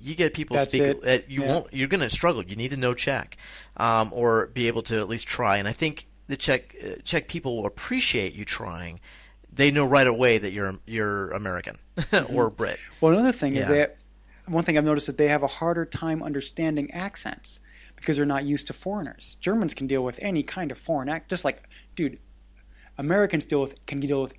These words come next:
Speaker 2: any kind of foreign accents 'cause we've heard it all before a
Speaker 1: Sure.
Speaker 2: million
Speaker 1: It's a
Speaker 2: times.
Speaker 1: mixed bag back home.
Speaker 2: Czechs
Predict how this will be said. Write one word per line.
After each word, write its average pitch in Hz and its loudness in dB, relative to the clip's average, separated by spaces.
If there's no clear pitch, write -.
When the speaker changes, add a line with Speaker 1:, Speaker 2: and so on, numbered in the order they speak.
Speaker 2:
any 160 -4
kind 131 -8
of 120 -12
foreign 120 -6
accents - -16
'cause - -16
we've 123 -6
heard - 0
it 151 2
all 135 4
before - -12
a 131 -10
Speaker 1:
Sure. 127 -6
Speaker 2:
million 143 -2
Speaker 1:
It's 135 -12
a 127 -12
Speaker 2:
times. 120 -8
Speaker 1:
mixed 113 -4
bag 104 0
back 90 -6
home. 90 -12
Speaker 2:
Czechs 240 -4